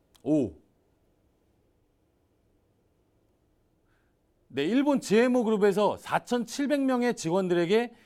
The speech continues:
내년부터 급여 일부분을 비트코인으로 지급할 수 있게 한다고 하네요.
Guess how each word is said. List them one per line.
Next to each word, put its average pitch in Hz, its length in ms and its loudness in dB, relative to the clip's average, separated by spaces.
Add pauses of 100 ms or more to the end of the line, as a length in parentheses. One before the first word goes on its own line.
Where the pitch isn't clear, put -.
(200)
내년부터 190 720 -2
급여 175 240 2
일부분을 190 580 -2 (280)
비트코인으로 185 720 -2
지급할 156 380 -6
수 - 120 -10
있게 131 300 -6
한다고 147 400 -2
하네요. 123 360 -6